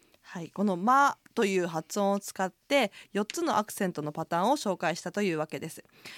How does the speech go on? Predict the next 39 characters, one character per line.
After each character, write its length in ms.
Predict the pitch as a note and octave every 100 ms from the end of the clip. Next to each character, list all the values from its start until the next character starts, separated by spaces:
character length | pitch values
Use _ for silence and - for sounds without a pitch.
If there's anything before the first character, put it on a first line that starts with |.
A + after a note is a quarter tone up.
| - -
え 80 | G3
ー、 40 |
中 180 | - D4
国 120 | D4
語 100 | D#4
は 140 | D4+
こ 140 | C#4 A3+
の 180 | C#4 C#4+
四 160 | A3
つ 200 | A3 -
の 120 | D4+
ア 80 | G#3+
ク 100 | G#3+
セ 220 | - F#3
ン 60 | E3+
ト 100 | D3
と 240 | - G#3
形 320 | - D4 D4+ C#4+
声、 260 | - D#3+ -
軽 260 | G3+ G#3+
い 140 | A#3+ A#3
声 220 | - A3
と 120 | - -
書 80 |
い 60 | D3
て 100 | -
形 240 | - B3+
声 180 | A#3 E3
と 80 | D3
呼 80 | C#3
ぶ 140 | D#3
ん 40 | D3+
で 80 | -
す 160 | -
が、 200 | G3+ A#3 - - -
短 320 | A#3 D4 D#4+
い 80 | F#3
音 300 | - - - _ _ _
の 220 | C4 B3